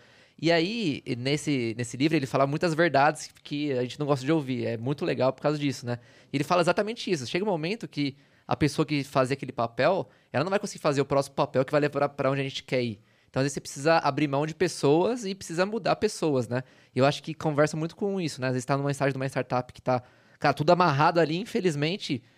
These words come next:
o que nos trouxe até aqui foi um sucesso, foi legal. Mas a gente quer dar o próximo passo e a gente precisa das capacidades, né? Instalar as capacidades aqui pra levar a gente pro próximo e-, etapa, né?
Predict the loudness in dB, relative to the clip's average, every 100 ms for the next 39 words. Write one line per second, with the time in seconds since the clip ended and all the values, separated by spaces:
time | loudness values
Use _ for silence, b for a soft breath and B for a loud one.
0 | b b -12 -4 -4 0 0 0 0 -2
1 | -2 -6 -4 -2 -4 -4 -6 -2 -2 -2
2 | -2 0 2 2 2 -4 -4 -6 -2 0
3 | 0 -2 -6 -4 -2 -2 -4 -10 b b
4 | b b -6 -4 -2 -2 0 0 -2 -4
5 | -2 2 2 0 -4 -6 -6 b b b
6 | -12 -8 0 2 2 0 -2 0 0 0
7 | -6 -10 -2 -2 0 -4 -6 -8 -6 -6
8 | -6 -6 -4 -4 -6 -8 0 2 2 -4
9 | -6